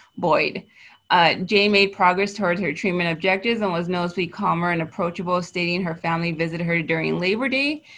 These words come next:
Jane experienced difficulties managing stressors and reflecting on past experience, being triggered when discussed housing history and previous evictions. She continues to display a pattern of verbal aggression and displacement of ba-,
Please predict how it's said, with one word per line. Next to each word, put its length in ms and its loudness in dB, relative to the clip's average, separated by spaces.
Jane 180 4
experienced 720 2
difficulties 580 -4
managing 480 0
stressors 640 -2
and 120 0
reflecting 460 -2
on 140 0
past 260 -2
experience, 640 -2
being 320 -2
triggered 440 -4
when 200 -2
discussed 640 -4
housing 420 2
history 580 -4
and 180 0
previous 400 2
evictions. 540 -4
She 260 -4
continues 540 -2
to 80 -4
display 360 -2
a 60 0
pattern 340 0
of 120 0
verbal 320 0
aggression 420 -2
and 120 -2
displacement 560 -4
of 100 -4
ba-, 180 0